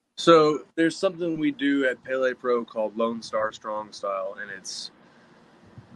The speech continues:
it's about respect. It's fighting. You know, it's two men going out there and giving their all, really knocking the crap out of each other. And sometimes you might lose some teeth, but as boys do, you shake hands, maybe you share a beer after. But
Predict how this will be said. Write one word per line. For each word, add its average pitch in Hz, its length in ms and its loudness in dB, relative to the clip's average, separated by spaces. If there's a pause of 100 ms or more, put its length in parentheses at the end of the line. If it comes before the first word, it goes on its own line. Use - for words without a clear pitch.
(120)
it's 139 140 -4
about 156 200 6
respect. 131 540 2
It's - 140 -18
fighting. 135 500 2 (280)
You 120 80 -8
know, 117 120 -4
it's - 140 -12
two 143 120 2
men 135 180 -2
going 127 220 0
out 123 160 -2
there 120 140 0
and 117 80 -2
giving 120 220 -2
their 113 160 0
all, 113 320 4 (360)
really 147 280 4
knocking 120 400 -4
the 107 80 -6
crap 123 320 0
out 147 100 6
of 123 80 -2
each 117 200 -8
other. 123 260 2
And 113 220 -8 (180)
sometimes 160 480 0
you 147 60 0
might 151 200 0
lose 147 260 -2
some 131 140 -10
teeth, 151 320 -4
but 123 240 -2
as 117 100 -4
boys 139 400 2
do, 147 380 2 (680)
you 113 60 -10
shake 147 320 2
hands, 131 600 -2 (220)
maybe 139 180 2
you 131 80 6
share 127 300 2
a 113 40 -2
beer 113 260 0
after. 110 440 -2 (1120)
But 123 220 2